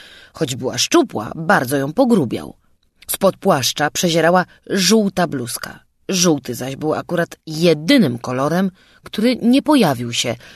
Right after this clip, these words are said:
na pstrokatej spódnicy. Kiedy znajdą się w restauracji i zdejmie płaszcz, będzie wyglądać niczym wielkanocna pisanka.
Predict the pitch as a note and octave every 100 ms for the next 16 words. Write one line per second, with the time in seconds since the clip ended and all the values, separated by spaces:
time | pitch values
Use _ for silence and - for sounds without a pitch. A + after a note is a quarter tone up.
0 | - E3+ E3+ - - A3+ A#2+ - C#3 -
1 | A3+ A3 C3+ - - - _ _ _ _
2 | _ G3 F3 E3+ - - D3+ D#3+ F3+ E3
3 | E3+ E3+ E3+ D#3 - D#3 B2+ A#2+ D#3 D#3
4 | E3 F#3+ B2+ - C3+ B2+ - - _ _
5 | _ - D3+ D#3 F#3 A3+ A3 E3+ C3 B2+
6 | - C3 A#2+ D3+ F#3 B3 - G#3 B2 -
7 | - - _ C#4+ D4+ F#4+ F#3+ B2 A#2+ -